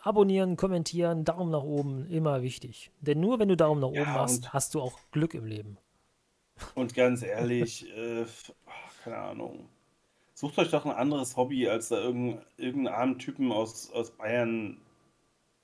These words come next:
Speaker 2: rumzumobben. Also es
Speaker 1: Der, der
Speaker 2: anders
Speaker 1: tat mir
Speaker 2: kann man's
Speaker 1: beim
Speaker 2: kaum
Speaker 1: Erdbärchen,
Speaker 2: sagen, ne?
Speaker 1: tat er mir schon leid, muss ich ganz ehrlich sagen. Mit dem Heiratsantrag.
Speaker 2: Boah, ey, das, das tat er mir auch wirklich leid. Ich mein, er hat oft genug irgendwelche Aussagen gebracht, wo ich mir denke,
Speaker 1: Ja.
Speaker 2: "Ja gut, du bist halt auch ein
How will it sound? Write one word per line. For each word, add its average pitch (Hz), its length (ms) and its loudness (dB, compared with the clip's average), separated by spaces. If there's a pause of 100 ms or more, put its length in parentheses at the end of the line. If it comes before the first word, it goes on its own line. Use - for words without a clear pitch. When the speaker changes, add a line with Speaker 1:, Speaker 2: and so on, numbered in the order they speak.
(120)
Speaker 2:
rumzumobben. 110 720 -2
Also 107 220 -4
es - 480 -8
Speaker 1:
Der, 139 180 -4
der 135 200 -2
Speaker 2:
anders - 60 -12
Speaker 1:
tat 165 220 2
mir 160 40 0
Speaker 2:
kann - 40 0
man's 143 160 2
Speaker 1:
beim 156 60 -10
Speaker 2:
kaum 147 80 2
Speaker 1:
Erdbärchen, 185 340 2
Speaker 2:
sagen, 202 80 -2
ne? 175 40 -2
Speaker 1:
tat 180 180 -2
er 170 60 -4
mir 175 100 -2
schon 170 180 -2
leid, 117 260 -2
muss 127 100 -6
ich - 100 -14
ganz 135 140 -10
ehrlich 123 200 -8
sagen. 120 240 -10 (420)
Mit 135 80 -6
dem 127 100 -2
Heiratsantrag. 127 380 8
Speaker 2:
Boah, 135 140 10
ey, 127 100 6 (160)
das, - 0 -
das 139 680 6
tat 147 40 0
er 135 200 4
mir 127 160 2
auch 113 140 0
wirklich 113 220 -6
leid. 110 220 2
Ich - 60 -6
mein, 160 280 2 (240)
er 165 160 4
hat 202 200 6
oft 208 280 0
genug 196 260 -4
irgendwelche 165 420 6
Aussagen 143 480 6
gebracht, 127 400 2
wo 135 120 -2
ich 131 100 -2
mir 135 80 0
denke, 127 280 2
Speaker 1:
Ja. - 20 2
Speaker 2:
"Ja 127 80 6
gut, 147 160 2
du 196 60 -6
bist 226 200 -4
halt 262 100 2
auch 233 180 0
ein 220 220 -10